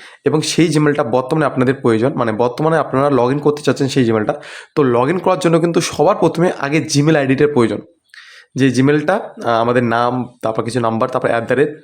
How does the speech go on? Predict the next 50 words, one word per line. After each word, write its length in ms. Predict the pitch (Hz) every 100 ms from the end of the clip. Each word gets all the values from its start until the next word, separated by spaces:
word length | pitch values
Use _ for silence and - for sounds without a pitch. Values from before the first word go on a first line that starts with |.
| -
gmail 220 | 127 117
dot 140 | 117
com 100 | 160
এরকম 200 | 151 123
থাকে 220 | 120 123 151
অ্যাড্রেসটা, 420 | 123 110 120 131
Gmail 200 | 120 117
অ্যাড্রেসটা। 480 | 113 160 - 156 - - - - -
তো 100 | 147
সেই 340 | - 165 196
Gmail-টা 340 | 143 165 170
কিন্তু 200 | 165 170
ফার্স্ট 300 | 165 151 151
প্রয়োজন, 240 | - 135 165
তারপরে 340 | 143 143 190
কিন্তু 200 | 185 156
আমরা 140 | 143 151
log 160 | 123
in 60 | 123
করতে 160 | 120
পারবো। 240 | 113 107 107 - - -
এবার 200 | 156 180
যদি 120 | 165
আপনারা 180 | 165 165
সেই 240 | 160 156 139
Gmail-টাই 460 | 131 139 139 165
না 160 | 143 123
জানেন, 220 | 120 127
সেই 160 | 131 120
Gmail-টাকেই 460 | 120 135 143 156
ভুলে 240 | 127 123 110
যান, 160 | 113 - _ _ _ _ -
তাহলে 200 | 156 165
আপনারা 160 | -
কীভাবে 260 | 147 139 143
log 140 | 135 135
in 60 |
করবেন 160 | 135 135
সেই 140 | 135
Gmail-টা? 300 | 120 117 110 - _ - - - -
তো 80 | 135
ফার্স্ট 340 | - 190 -
কাজ 200 | 196 190
কি? 160 | 214 240
আপনাদের 340 | 131 135 156
সেই 260 | 165 156 139
Gmail-টাকে 360 | 127 127 143
খুঁজে 260 | 156 139 127
বের 120 | 110
করা। 160 | 110